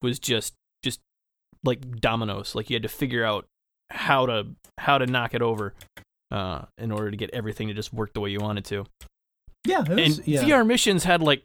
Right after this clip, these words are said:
Speaker 1: five times the content that
Speaker 2: Speaking of
Speaker 1: the original
Speaker 2: Domino's, no one can
Speaker 1: M G S
Speaker 2: stop Mister
Speaker 1: had.
Speaker 2: Domino. No, I'm just kidding.
Speaker 1: Yeah.
Speaker 2: No, the, me-, that V R game was fun, Josh, but I mean, yeah, that's, that's like a, that's probably even a lower chance than Suikoden
Speaker 1: Yeah.
Speaker 2: at this
Speaker 1: Yeah,
Speaker 2: point.
Speaker 1: no, no, it's not
Speaker 2: <laughs>
Speaker 1: gonna
Speaker 2: Yeah.
Speaker 1: happen, but, like,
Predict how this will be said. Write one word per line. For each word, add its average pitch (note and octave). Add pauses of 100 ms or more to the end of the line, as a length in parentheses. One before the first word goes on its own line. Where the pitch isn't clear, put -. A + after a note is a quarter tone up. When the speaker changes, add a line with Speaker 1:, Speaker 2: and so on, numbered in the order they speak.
Speaker 1:
five F#3+
times E3+
the -
content - (140)
that A2+
Speaker 2:
Speaking A#3+
of F3
Speaker 1:
the D3
original D3
Speaker 2:
Domino's, C#3
no D#3
one F#3
can -
Speaker 1:
M B2
G A#2
S A2
Speaker 2:
stop D3
Mister B2+
Speaker 1:
had. A2+
Speaker 2:
Domino. F#2 (100)
No, C3
I'm B2+
just -
kidding. - (200)
Speaker 1:
Yeah. G#3+
Speaker 2:
No, A3+
the, A3+
me-, C4 (100)
that C4+
V C#4
R E4+
game D#4+
was C#4+
fun, A3+
Josh, C3
but D3
I -
mean, C#3+
yeah, A#2+ (180)
that's, A3+
that's B3
like G#3+
a, D3+ (200)
that's B3
probably A#3+
even G3+
a F#3+
lower F3
chance E3+
than D3
Suikoden A#3+
Speaker 1:
Yeah. A#2+
Speaker 2:
at B2
this C3+
Speaker 1:
Yeah, E3
Speaker 2:
point. C#3
Speaker 1:
no, D3+
no, D#3
it's G3
not D4+
Speaker 2:
<laughs> C#4
Speaker 1:
gonna G#3
Speaker 2:
Yeah. F3
Speaker 1:
happen, E3+
but, C#3+
like, D3